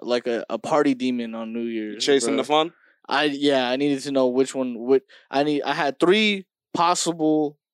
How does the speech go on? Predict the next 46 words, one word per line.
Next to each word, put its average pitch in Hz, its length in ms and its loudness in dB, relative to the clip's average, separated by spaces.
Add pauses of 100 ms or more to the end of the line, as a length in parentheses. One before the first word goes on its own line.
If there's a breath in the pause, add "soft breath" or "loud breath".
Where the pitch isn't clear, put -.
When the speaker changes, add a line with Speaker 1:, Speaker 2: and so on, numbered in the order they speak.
Speaker 1:
things 156 300 0
I 143 100 2
could 135 140 -12
go 139 160 4
to. 143 160 -2
I 135 40 -2
need 143 120 -2
to 135 80 -2
know 131 140 -2
which 131 260 -2
one 131 140 -6
is 123 100 -12
gonna 127 160 -4
be 123 140 -4
more 120 220 2
lit, 113 280 0
and 101 120 -14
I'll 101 120 -12
probably 110 240 -14
go 101 140 -16
to 98 100 -20
that 82 120 -20
one. - 180 -20 (180)
Speaker 2:
I 160 100 -6
have 143 240 -10
the 90 80 -12
worst 95 400 -8
luck 95 280 -14
when 101 120 -14
it 90 80 -14
comes 104 220 -14
to 85 100 -12
chasing 90 400 -10
the 67 60 -14
fun. 65 300 -14 (340)
Speaker 1:
You 139 160 4
always 147 160 4
Speaker 2:
Anytime 160 140 2
Speaker 1:
go 151 40 4
to 143 60 4
Speaker 2:
I 139 40 2
Speaker 1:
the 139 100 0
Speaker 2:
feel 143 100 4
Speaker 1:
worst 139 100 4
Speaker 2:
like, 131 140 6
Speaker 1:
spot? 156 240 2